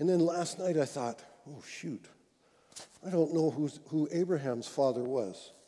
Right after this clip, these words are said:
And who was Abraham's grandfather?" So anyways, I went all the way back to Noah and Noah's children.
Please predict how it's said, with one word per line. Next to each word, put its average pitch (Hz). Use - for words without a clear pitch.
And 147
who 196
was 170
Abraham's 160
grandfather?" 139
So 202
anyways, 190
I 165
went 208
all 202
the 208
way 190
back 175
to 147
Noah 180
and 143
Noah's 170
children. 110